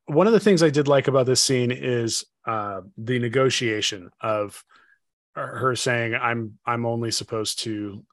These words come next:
uh, examine the carbon life forms in their natural function."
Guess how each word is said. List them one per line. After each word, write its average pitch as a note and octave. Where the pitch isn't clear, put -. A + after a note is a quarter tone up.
uh, A2
examine A2
the G#2
carbon G#2+
life G2+
forms G2+
in A2
their G#2
natural G#2+
function." G2+